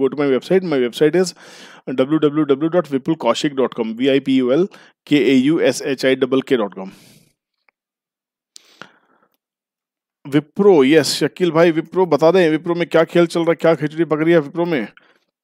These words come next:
चार सौ रुपये के आसपास होना चाहिए स्टॉक, क्या चल रहा है? <coughs> विप्रो, अ, फ़ोर हंड्रेड सिक्सटीन, ओके, फ़ोर हंड्रेड सिक्सटीन के आसपास चल रहा है, और ये एक फ्लैग पैटर्न ही बना रहा है, जबकि,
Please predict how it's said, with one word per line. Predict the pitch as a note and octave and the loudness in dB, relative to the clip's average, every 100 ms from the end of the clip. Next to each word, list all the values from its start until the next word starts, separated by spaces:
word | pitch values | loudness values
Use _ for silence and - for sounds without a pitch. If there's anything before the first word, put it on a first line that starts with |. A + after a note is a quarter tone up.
| _ _ _ _ _ _ _ _ | _ _ _ _ _ _ _ _
चार | - A2+ A#2+ | -10 -4 -2
सौ | C#3+ - E3+ | -4 -6 -6
रुपये | D#3+ D#3 _ _ F3+ E3+ | -6 -10 _ _ 0 0
के | E3 - | -2 -4
आसपास | D#3 D3 - - D#3+ D3 F3 | -2 -2 -8 -4 -4 -4 -10
होना | D3 C#3+ C#3 | -8 -6 -6
चाहिए | - C#3+ | -4 -4
स्टॉक, | C#3+ D3 C#3 | -4 -6 -4
क्या | C#3 | -4
चल | C3+ C3 | -4 -6
रहा | C#3 | -8
है? | F#3 - - | -10 0 0
<coughs> | - _ _ _ _ _ _ _ - | 0 _ _ _ _ _ _ _ -14
विप्रो, | C#3 C#3 D3 G#2+ | -12 -6 -4 -4
अ, | - - B2 B2+ B2+ B2+ | -6 -14 -12 -10 -8 -10
फ़ोर | B2+ F3 E3+ | -4 0 2
हंड्रेड | F3 F3+ | 0 -4
सिक्सटीन, | - D#3+ - F3 | -4 -4 -4 -4
ओके, | C#3+ B2 A#2 - _ _ - - - _ _ _ _ _ | -4 -4 -6 -6 _ _ -20 -20 -20 _ _ _ _ _
फ़ोर | E3+ E3+ | -4 -2
हंड्रेड | E3+ E3+ | -2 -4
सिक्सटीन | - - F3+ | -6 -4 2
के | F3 | 2
आसपास | D#3 F3 D3+ | 4 2 0
चल | E3+ | 0
रहा | E3+ F3 | 2 4
है, | F#3+ | 4
और | - D#3 D3+ | 2 0 0
ये | D3+ D3+ D#3+ - | 2 2 0 -2
एक | D3+ | -4
फ्लैग | - - D3 D3+ D3 | -6 -2 2 2 2
पैटर्न | C#3+ C3 D3 C3+ | 0 0 -2 -4
ही | D#3 | -4
बना | D3+ D3 | 0 0
रहा | D3 | 2
है, | D#3+ D#3 | 2 0
जबकि, | C3+ C3+ C3 E3+ C#3+ D#3 | -2 -4 -4 -6 -4 -4